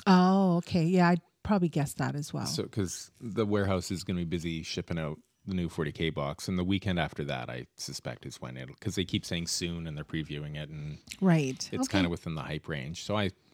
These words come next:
Speaker 2: I suspect that, um,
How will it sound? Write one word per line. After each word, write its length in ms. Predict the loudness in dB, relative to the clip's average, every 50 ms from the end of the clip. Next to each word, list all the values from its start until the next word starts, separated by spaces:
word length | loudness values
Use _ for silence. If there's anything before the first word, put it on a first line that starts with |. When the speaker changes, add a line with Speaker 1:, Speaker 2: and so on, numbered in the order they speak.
| _
Speaker 2:
I 120 | -8 -6 -6
suspect 560 | -6 -6 -8 -8 -6 -4 -4 -6 -6 -8 -8
that, 240 | -8 -6 -6 -8 _ _ _ -20 -20 -20 -20 -20 -20 -20 -20 -20 -20 -20 -20 -16 -2 2
um, 840 | 4 6 6 6 6 4 4 2 2 0 -2 -6 -8 -8 -10 -14 -16